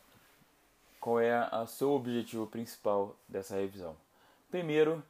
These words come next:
dar mais textura aos personagens. Então, as personagens precisam ser reconhecidas pelos, pelas falas, pelas palavras que elas dizem, pela forma como ela diz. Então, é ideal, o ideal é que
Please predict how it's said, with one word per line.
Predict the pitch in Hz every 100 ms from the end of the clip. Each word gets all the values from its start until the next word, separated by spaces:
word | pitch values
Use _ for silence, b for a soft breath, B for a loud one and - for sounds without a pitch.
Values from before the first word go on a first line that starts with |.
| b b b b -
dar | 110 113
mais | 117 127
textura | - 135 - - 131 127 123
aos | 120
personagens. | - 123 - 123 92 82 82 82 - -
Então, | 104 101
as | 101
personagens | - 165 151 143 143 135
precisam | 135 131 131 131
ser | 127 135 131 127
reconhecidas | 127 156 147 123 - 147 104 92 - _ b b b b b b b _ _ _ _
pelos, | - 151 170 170 170 143 - - -
pelas | 135 143
falas, | - - 127 110 95
pelas | - 120 -
palavras | 143 123 135 147 135
que | -
elas | 127 113
dizem, | 95 85 85 80 b b _
pela | 104
forma | 110 - 156 170 151 135
como | 127 117
ela | 110 92
diz. | 82 80 - - b b b _ -
Então, | 135
é | 143
ideal, | 147 135 123 143 127 98 -
o | 123 156
ideal | 135 117 120 131
é | 127
que | -